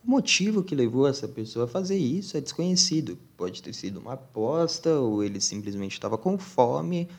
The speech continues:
ou foi um, ou foi um momento desesperado que ele não sabia como agir e colocou a coisa mais próxima que ele tinha alcance na boca e descobriu um grande fa-, um grande sabor. A gente nunca vai saber dessas coisas. O que eu quero dizer com isso é:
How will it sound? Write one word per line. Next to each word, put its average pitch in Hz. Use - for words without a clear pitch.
ou 220
foi 214
um, 190
ou 143
foi 202
um 202
momento 151
desesperado 123
que 117
ele 104
não 104
sabia 117
como 147
agir 165
e 208
colocou 214
a 196
coisa 190
mais 196
próxima 143
que -
ele 120
tinha 113
alcance 147
na 185
boca 135
e 165
descobriu 170
um 175
grande 139
fa-, 113
um 110
grande 120
sabor. 101
A 190
gente 220
nunca 147
vai 110
saber 101
dessas -
coisas. -
O 139
que 214
eu 214
quero 233
dizer 139
com 139
isso 143
é: 98